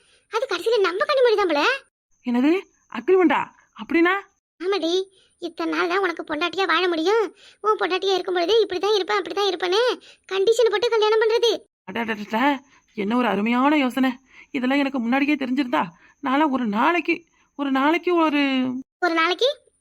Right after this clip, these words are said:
Speaker 1: ஒரு நாளைக்கு ஒரு புருஷனை மாத்திருப்பேன். ம், அந்த ஒற்றை குச்சி மண்டையனே உன்னால சமாளிக்க முடியல,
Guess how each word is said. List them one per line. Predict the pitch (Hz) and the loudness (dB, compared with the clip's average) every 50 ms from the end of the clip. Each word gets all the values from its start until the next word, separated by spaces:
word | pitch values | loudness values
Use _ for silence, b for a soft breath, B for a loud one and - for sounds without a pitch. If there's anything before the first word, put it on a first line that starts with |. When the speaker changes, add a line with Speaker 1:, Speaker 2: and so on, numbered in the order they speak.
| _ _ - | _ _ -4
Speaker 1:
ஒரு | 370 349 | -2 0
நாளைக்கு | 359 349 370 359 381 | 0 0 0 0 -2
ஒரு | 370 339 | -2 -2
புருஷனை | 339 359 330 339 330 330 | -2 -4 -4 -2 -2 0
மாத்திருப்பேன். | 320 302 294 311 294 294 302 302 - _ _ _ - | 0 0 0 -2 -2 -2 -4 -6 -8 _ _ _ -8
ம், | - 359 330 320 311 285 - - _ _ _ _ _ _ - | -4 -2 -2 -2 -2 -2 -6 -8 _ _ _ _ _ _ -6
அந்த | 311 302 277 | -4 -4 -2
ஒற்றை | 269 277 269 - 415 | -2 -4 -4 -4 -4
குச்சி | 370 381 381 381 | -4 -2 0 0
மண்டையனே | 349 320 339 349 349 392 440 | 0 0 0 0 0 0 0
உன்னால | 415 320 320 320 359 | 0 0 0 0 -2
சமாளிக்க | 330 320 285 285 294 302 311 302 | -2 -4 -4 -4 -4 -2 -2 -2
முடியல, | 285 262 294 320 | -2 0 0 -2